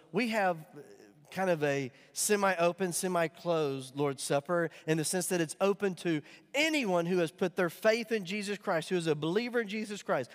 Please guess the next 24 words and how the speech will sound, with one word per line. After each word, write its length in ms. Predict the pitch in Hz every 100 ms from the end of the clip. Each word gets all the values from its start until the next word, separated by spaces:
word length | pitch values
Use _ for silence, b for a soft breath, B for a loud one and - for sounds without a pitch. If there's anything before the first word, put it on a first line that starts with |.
| B
received 520 | 160 160 - 240 233 208
His 120 | 214
Spirit, 240 | - 175
who 100 | 170
is 100 | 165
a 60 | 156
child 320 | - 190 190
of 120 | 170 165
God. 240 | 170 135 B -
We 140 | 185
welcome 460 | 170 196 202 - 156
you 220 | 131 113 - b b b b _ _ _ -
to 120 | 175
participate 640 | 175 175 247 - 202 175 151
in 80 |
that. 140 | 143 131
And 80 | 147
if 120 | 185
you 80 | 185
didn't 280 | 214 214
receive 440 | 180 165 - 208 185
one 120 | 196
of 80 | 185
the 160 | 180